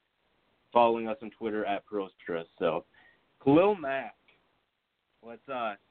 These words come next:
let's jump on this topic for a minute. Uh, Khalil Mack decided, you know, his time in Oakland was over. The Raiders were done with him. Uh, John Gruden gets rid of him,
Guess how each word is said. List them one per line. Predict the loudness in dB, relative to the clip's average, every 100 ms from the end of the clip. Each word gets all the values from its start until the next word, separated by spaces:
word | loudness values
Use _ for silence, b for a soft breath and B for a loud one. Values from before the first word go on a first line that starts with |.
| _ _ -12
let's | -12 -6
jump | -6 -4
on | -6 -6
this | -10 -6
topic | -4 -4 -8 -8
for | -6
a | -6
minute. | -6 -8 -10 -8
Uh, | -6 -8 -2
Khalil | 2 2
Mack | 0 -2 -4
decided, | -6 -2 -2 -4 -6 b b b b _ -2
you |
know, | 4 4 4 0 -6
his | -2
time | 4 4 4
in |
Oakland | 2 0 0 -6
was | -2
over. | 0 -2 -4 -8 -10 _ _ _ -2
The | 4
Raiders | 4 6 2 0
were | 0
done | 0 0
with | -4 -4
him. | -6 -6 _ _ _ -2
Uh, | 4 6 4 2
John | 4 4 4
Gruden | 4 4 4 -2 -2
gets | 0 0 2
rid | 2 2
of |
him, | 0